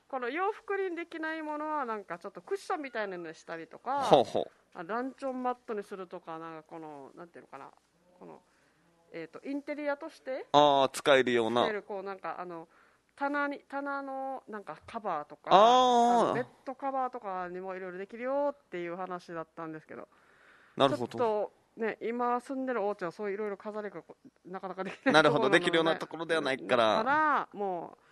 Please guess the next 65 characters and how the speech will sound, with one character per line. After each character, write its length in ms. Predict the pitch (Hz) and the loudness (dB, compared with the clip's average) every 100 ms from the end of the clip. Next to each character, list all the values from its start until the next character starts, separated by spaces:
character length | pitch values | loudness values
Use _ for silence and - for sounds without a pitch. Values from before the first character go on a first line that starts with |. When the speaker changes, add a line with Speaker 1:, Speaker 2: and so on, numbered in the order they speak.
| _ _ _ | _ _ _
Speaker 1:
う、 40 | - | -8
あ 40 | |
の、 60 | 165 | -4
身 100 | 220 | -2
に 100 | 240 | -4
つ 140 | - | -6
け 120 | 226 | -8
る 80 | 208 | -6
も 120 | 196 | -6
の 120 | 175 160 | -8 -10
と 100 | 160 | -10
か、 100 | 147 | -4
Speaker 2:
う 40 | |
ん。 20 | |
Speaker 1:
持 60 | 180 | 0
つ 260 | 208 95 | 0 0
も 100 | 185 | -2
の 100 | 233 | -4
と 120 | 226 240 | -8 -6
か 140 | 220 | -6
に 120 | 226 | -6
し-、 200 | - - _ _ | -10 -18 _ _
し 140 | - - | -20 -10
て 100 | 190 | -6
は 160 | 165 | -6
ど 180 | 160 165 | -6 -8
う 40 | |
か 160 | 160 151 | -10 -12
な 160 | 151 143 | -10 -12
っ 40 | |
て 140 | - | -14
い 60 | 131 | -10
う。 20 | |
Speaker 2:
確 140 | 165 - | -6 0
か 80 | |
に、 60 | - | 6
ワ 80 | 214 | 6
ン 60 | 381 | 4
ピ 120 | 339 | -2
ー 60 | 453 | -2
ス 60 | |
と 100 | - | 0
か 80 | 131 | 0
だ 80 | 107 | -2
っ 20 | |
た 120 | - | 0
ら 80 | 104 - - | 0 0 -8
い 160 | 65 | -6
い 40 | 143 | -6
で 80 | 101 | -4
す 100 | - | -4
ね。 140 | 170 | -4
そ 140 | - 123 | -2 -4
の、 180 | 95 92 | -2 0
Speaker 1:
そ 160 | 311 | 0
う 40 | 277 | -2
そ 120 | 269 | -2
う 40 | |
そ 60 | - | -2
う。 40 | |
Speaker 2:
生 40 | 117 | -2
地 100 | 208 | -2
的 300 | 127 - 127 | -4 -2 -2
に、 200 | 110 104 | 0 0
ま 240 | 113 - | 0 -2